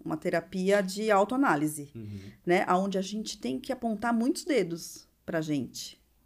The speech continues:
Speaker 1: Então, acho que aí que entra... Por isso que é difícil. Porque é como fazer um, uma terapia,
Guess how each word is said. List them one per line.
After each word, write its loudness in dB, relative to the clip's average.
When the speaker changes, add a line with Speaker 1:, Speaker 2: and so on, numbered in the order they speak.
Speaker 1:
Então, 4
acho 0
que -4
aí 6
que 2
entra... 4
Por 0
isso 2
que -2
é 2
difícil. -8
Porque -4
é 6
como 0
fazer -2
um, -4
uma 0
terapia, -4